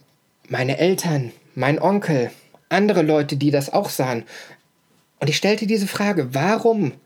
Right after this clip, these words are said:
kann sich dieser Elefant nicht losreißen, nicht befreien und fliehen und sein Leben genießen, weil er doch so kräftig ist und diesen kleinen Pfahl, der nur wenige Zentimeter in der Erde steckte, doch sicherlich ausreißen konnte?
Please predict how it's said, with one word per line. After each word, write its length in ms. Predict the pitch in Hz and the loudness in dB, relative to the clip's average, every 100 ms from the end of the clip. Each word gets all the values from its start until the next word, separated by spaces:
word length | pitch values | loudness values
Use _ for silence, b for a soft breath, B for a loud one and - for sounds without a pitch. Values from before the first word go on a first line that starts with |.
| b | b
kann 260 | - 160 165 | -4 0 0
sich 260 | 165 151 - | -2 -4 0
dieser 280 | 196 196 | 0 2
Elefant 460 | - 175 - 185 180 | 2 0 0 -2 -2
nicht 160 | 156 - | -4 2
losreißen, 920 | 208 277 - 139 123 120 - 113 113 B B B B B | 2 2 -2 -2 0 0 -2 -6 -10 B B B B B
nicht 240 | 156 143 | -2 2
befreien 580 | 175 143 - 170 226 202 | 0 0 0 2 4 2
und 200 | - 143 | 2 -2
fliehen 420 | - 180 240 220 | 0 2 2 2
und 180 | 156 147 | 2 2
sein 180 | 151 156 | 2 2
Leben 260 | 208 254 190 | 2 2 2
genießen, 540 | 156 139 139 120 107 B B B B | 2 2 0 -4 -8 B B B B
weil 140 | 139 | 2
er 80 | 151 | 2
doch 120 | 147 | 2
so 240 | 139 220 247 | 0 0 0
kräftig 520 | - 226 226 156 - | 0 0 -2 -6 -4
ist 280 | 123 - - B B | -6 -6 -14 B B
und 120 | B 139 | B 2
diesen 260 | 208 214 | 2 2
kleinen 340 | 202 190 180 180 | 0 2 2 0
Pfahl, 360 | - 202 170 | -2 0 2
der 120 | 147 | 2
nur 160 | 156 160 | 2 2
wenige 320 | 185 220 190 | 2 2 0
Zentimeter 640 | 175 190 180 175 190 185 | 0 0 0 0 0 0
in 80 | 143 | 0
der 100 | 147 | 0
Erde 240 | 170 190 156 | 0 0 -2
steckte, 520 | - 139 139 190 196 B B B B | -2 -4 -2 -2 -2 B B B B
doch 140 | 131 135 | -4 0
sicherlich 500 | 185 180 135 120 - | 0 2 0 0 2
ausreißen 560 | 220 - 120 113 131 | 0 0 -4 -4 -4
konnte? 420 | - 127 120 117 | -4 -4 -4 -6